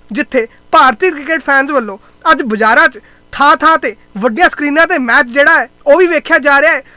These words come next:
ਜਿੱਥੇ ਲੋਕਾਂ ਨੂੰ ਪੂਰੀ ਉਮੀਦ ਹੈ ਕਿ ਭਾਰਤ ਚੈਂਪੀਅਨਸ ਟਰਾਫੀ ਆਪਣੇ ਨਾਮ ਕਰ ਲਵੇਗਾ, ਜਿਸ ਦਾ ਫੈਸਲਾ ਵੀ ਹੁਣੀ ਥੋੜ੍ਹੀ ਦੇਰ 'ਚ ਹੋ ਜਾਵੇਗਾ। ਉੱਥੇ ਹੀ ਹੁਣ ਅਸੀਂ ਮੈਚ ਦਾ ਰੁਖ ਕਰ ਲੈਂਦੇ ਹਾਂ, ਜਿੱਥੇ ਭਾਰਤ ਦੀਆਂ ਤਿੰਨ ਮਹੱਤਵਪੂਰਨ ਵਿਕਟਾਂ ਵੀ ਜਾ ਚੁੱਕੀਆਂ ਨੇ,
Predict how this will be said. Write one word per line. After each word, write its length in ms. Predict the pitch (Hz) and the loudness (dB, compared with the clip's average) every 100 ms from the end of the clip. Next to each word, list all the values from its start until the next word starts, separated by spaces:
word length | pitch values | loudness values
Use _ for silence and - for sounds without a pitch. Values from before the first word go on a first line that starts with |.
| _ | _
ਜਿੱਥੇ 220 | 302 - 330 | -10 -4 -2
ਲੋਕਾਂ 380 | 277 269 330 | 0 0 0
ਨੂੰ 120 | 339 320 | 0 -2
ਪੂਰੀ 220 | 311 330 | -4 -4
ਉਮੀਦ 320 | 311 320 294 | -2 -4 -4
ਹੈ 100 | 208 - _ | -6 -10 _
ਕਿ 160 | - 302 240 | -6 -4 0
ਭਾਰਤ 420 | 320 247 285 - - - - | 0 2 0 -2 -10 -20 -4
ਚੈਂਪੀਅਨਸ 460 | 311 294 294 349 | 0 2 0 -4
ਟਰਾਫੀ 340 | - 311 - 214 - | -2 -2 -2 -6 -4
ਆਪਣੇ 240 | - 381 | -2 0
ਨਾਮ 280 | 302 269 277 | 0 0 0
ਕਰ 180 | 247 196 | -2 -6
ਲਵੇਗਾ, 360 | 180 214 233 - _ _ 208 | -6 -8 -8 -12 _ _ -8
ਜਿਸ 140 | 269 | -2
ਦਾ 120 | 349 | 0
ਫੈਸਲਾ 440 | - 285 262 349 339 | 2 0 2 2 2
ਵੀ 140 | 247 - _ 294 | 0 -12 _ -2
ਹੁਣੀ 140 | 370 - | -2 0
ਥੋੜ੍ਹੀ 280 | 277 359 370 | -2 0 2
ਦੇਰ 180 | 320 | 2
'ਚ 100 | 262 | 0
ਹੋ 200 | 269 - | -6 -12
ਜਾਵੇਗਾ। 360 | 196 196 247 226 - _ _ - | -10 -6 -6 -6 -14 _ _ -6
ਉੱਥੇ 300 | 285 - 330 | -6 -4 -6
ਹੀ 120 | 226 _ _ 285 | -6 _ _ -2
ਹੁਣ 120 | 339 | 0
ਅਸੀਂ 180 | 359 320 | 0 -2
ਮੈਚ 300 | 247 269 - | 0 0 0
ਦਾ 120 | 330 | 0
ਰੁਖ 160 | 339 - | 0 -2
ਕਰ 160 | 294 | -2
ਲੈਂਦੇ 320 | 302 302 320 302 | -2 -4 -4 -8
ਹਾਂ, 60 | - _ - | -10 _ -14
ਜਿੱਥੇ 240 | 254 - 359 349 | -10 -4 -2 0
ਭਾਰਤ 280 | 262 269 | 0 0
ਦੀਆਂ 220 | 302 285 294 | 0 0 -2
ਤਿੰਨ 220 | 311 330 | -2 -4
ਮਹੱਤਵਪੂਰਨ 640 | 269 196 - 302 302 302 | -4 -4 -4 -2 -2 -2
ਵਿਕਟਾਂ 280 | 220 - 339 | -4 -2 0
ਵੀ 120 | 339 | 0
ਜਾ 160 | 262 254 | 0 -2
ਚੁੱਕੀਆਂ 380 | 254 233 302 | -2 -8 -4
ਨੇ, 80 | 320 | -4